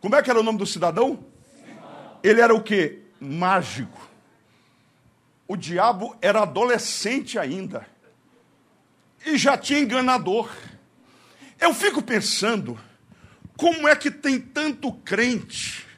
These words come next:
que já deveria ser mestre e ainda é criança? Eu fico impressionado, igreja do Deus vivo,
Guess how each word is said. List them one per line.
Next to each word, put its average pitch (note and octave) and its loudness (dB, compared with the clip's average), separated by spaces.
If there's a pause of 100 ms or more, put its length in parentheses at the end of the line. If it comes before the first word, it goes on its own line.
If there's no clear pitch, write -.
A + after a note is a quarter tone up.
(920)
que F4+ 4
já C#4+ 6
deveria B3+ 0
ser C4 2
mestre E3 -2 (680)
e F#4 2
ainda E4+ 6
é D4 8
criança? D4 2 (2500)
Eu F#4+ 8
fico F4+ 2
impressionado, C#4+ 4
igreja B3 8
do G#3+ -2
Deus G#3 0
vivo, B3 4